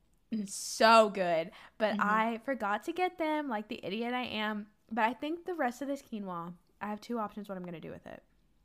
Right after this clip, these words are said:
Speaker 2: One, oh my God, that cough drop just tried to jump out of my mouth. We love to see it. I saw quinoa breakfast bowls, and I was like,
Speaker 1: <gasps>
Speaker 2: "That's interesting."
Speaker 1: Yeah.
Speaker 2: That I feel like I could get behind. Or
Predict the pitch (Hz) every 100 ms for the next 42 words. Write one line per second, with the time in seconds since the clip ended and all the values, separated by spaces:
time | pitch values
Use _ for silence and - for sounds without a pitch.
0 | _ _ _ - 202 233 226 175 170 -
1 | _ _ - - _ _ 214 247 175 175
2 | 190 214 202 208 196 226 202 196 - 185
3 | 170 175 170 190 180 180 175 151 139 -
4 | 170 170 160 175 202 - 185 120 - -
5 | - - - _ _ _ - 240 427 453
6 | - 285 262 185 180 185 185 - - -
7 | - - 233 - _ _ - 208 196 175
8 | 151 190 185 202 220 214 - - 180 175
9 | 185 220 208 180 175 _ _ _ _ _
10 | _ _ _ _ _ - 196 202 226 247
11 | 208 214 208 196 185 190 190 185 151 151
12 | 185 - _ 277 330 269 196 185